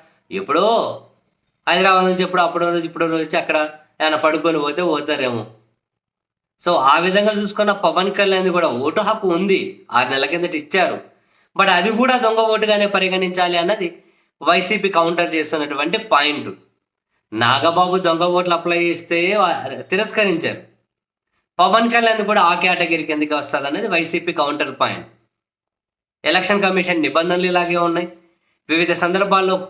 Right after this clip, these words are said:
హైకోర్టులు ఇచ్చినటువంటి తీర్పులు ఈ విధంగానే ఉన్నాయి. ఎలక్షన్ కమిషన్ నిబంధనలకు హైకోర్టు తీర్పులకు కూడా పవన్ కళ్యాణ్ కొన్న ఓటు,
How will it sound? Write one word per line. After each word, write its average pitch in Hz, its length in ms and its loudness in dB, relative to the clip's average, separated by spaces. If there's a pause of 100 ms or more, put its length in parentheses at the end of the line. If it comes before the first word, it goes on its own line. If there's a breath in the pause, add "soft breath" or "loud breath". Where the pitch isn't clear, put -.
(120)
హైకోర్టులు 180 520 0
ఇచ్చినటువంటి 180 380 -4
తీర్పులు 185 500 -2
ఈ 175 80 2
విధంగానే 165 440 0
ఉన్నాయి. 160 360 -2 (800)
ఎలక్షన్ 180 420 2
కమిషన్ 185 400 0
నిబంధనలకు 170 800 0
హైకోర్టు 170 500 -2
తీర్పులకు 180 560 -4
కూడా 185 360 -2 (420 loud breath)
పవన్ 196 300 2
కళ్యాణ్ 196 300 2
కొన్న 175 160 0
ఓటు, 196 540 -2